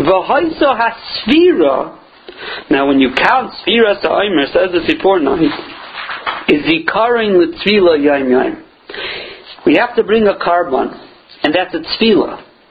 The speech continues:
You can't bring a karban every single day for this. One time in the beginning, on that day we bring a karban,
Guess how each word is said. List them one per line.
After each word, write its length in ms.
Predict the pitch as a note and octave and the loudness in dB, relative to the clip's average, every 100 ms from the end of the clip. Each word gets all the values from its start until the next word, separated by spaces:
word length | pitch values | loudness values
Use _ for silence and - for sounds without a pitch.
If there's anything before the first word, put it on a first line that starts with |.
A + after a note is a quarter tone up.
| _ - - - - | _ -20 -20 -20 -10
You 80 | |
can't 320 | - A3+ A#3+ - | -2 -2 -2 -2
bring 220 | A3+ G3+ | 2 2
a 180 | E3 - | 2 0
karban 360 | F3+ E3 D3 | 0 2 2
every 240 | C#3+ C3+ C#3 | 0 0 -2
single 280 | D3+ B2+ B2 | 0 2 2
day 180 | B2 A#2+ - | 2 0 0
for 100 | - | -2
this. 180 | - - - - - - | -2 -6 -16 -20 -20 -12
One 380 | - F#3 - A3 | 0 2 2 0
time 320 | F#3+ G3+ G3 | 0 0 0
in 80 | D#3+ | 0
the 100 | C#3+ | 2
beginning, 580 | C#3+ C#3 F#3 D3+ C#3+ - - - - - | 0 0 0 0 -2 -4 -10 -20 -8 -4
on 100 | - | 0
that 300 | E3+ F#3 F#3+ | 0 0 2
day 160 | F3 | 2
we 140 | C#3+ C#3 | 2 2
bring 220 | E3 F3 | 2 2
a 80 | D3+ | 0
karban, 760 | - D#3+ E3 F#3+ G#3+ A#3+ A#3+ | 0 0 2 2 2 -2 -8